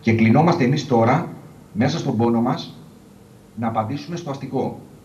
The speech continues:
Να βγάλουμε τον πόνο στην άκρη και να απαντάμε με νούμερα. Να μην μιλάμε για τον αδερφό μας, να αναγκαζό-, να αναγκ-, να αναγκάζονται οι δικηγόροι μας να, να εκπροσωπούνται, να έχουμε, ε, τους δικούς μας ανθρώπους σαν νούμερα. Γιατί δυστυχώς και η εργοδοσία σαν νούμερα τους βλέπει τους εργαζόμενους.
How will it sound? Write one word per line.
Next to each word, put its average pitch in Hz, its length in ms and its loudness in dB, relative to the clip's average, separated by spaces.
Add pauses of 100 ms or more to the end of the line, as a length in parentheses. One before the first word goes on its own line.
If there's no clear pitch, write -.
(300)
Να 101 140 -6
βγάλουμε 135 260 0
τον 156 140 -2
πόνο 139 180 0
στην 110 200 -2
άκρη 117 460 -2 (240)
και 113 80 -4
να 113 80 2
απαντάμε 135 340 4
με 147 120 0
νούμερα. 110 440 -2 (100)
Να 95 80 -6
μην 131 100 0
μιλάμε 147 300 4
για 127 120 -4
τον 117 120 -6
αδερφό 110 300 -6
μας, 160 380 -6 (200)
να 104 60 -6
αναγκαζό-, 113 440 -2 (160)
να 110 80 0
αναγκ-, 110 300 0 (120)
να 104 80 0
αναγκάζονται 143 460 0
οι 135 40 2
δικηγόροι 117 440 0
μας 175 280 -2 (180)
να, 110 220 -2 (260)
να 110 120 2
εκπροσωπούνται, 113 680 -2
να 151 100 2
έχουμε, 170 280 -2 (300)
ε, 107 300 0 (360)
τους 117 120 -4
δικούς 131 220 4
μας 160 180 2
ανθρώπους 160 320 0
σαν 175 200 4
νούμερα. 110 360 0 (220)
Γιατί 127 380 0
δυστυχώς 131 680 0 (300)
και 127 120 -2
η 131 140 6
εργοδοσία 127 640 2
σαν 190 220 2
νούμερα 185 280 2
τους 107 120 -8
βλέπει 92 240 -8
τους - 160 -16
εργαζόμενους. 80 760 -8